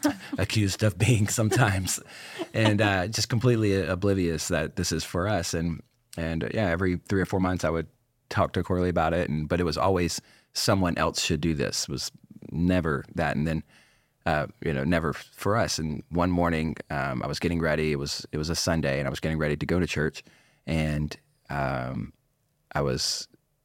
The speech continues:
just getting ready, and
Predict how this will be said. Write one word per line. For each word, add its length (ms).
just 360
getting 240
ready, 380
and 360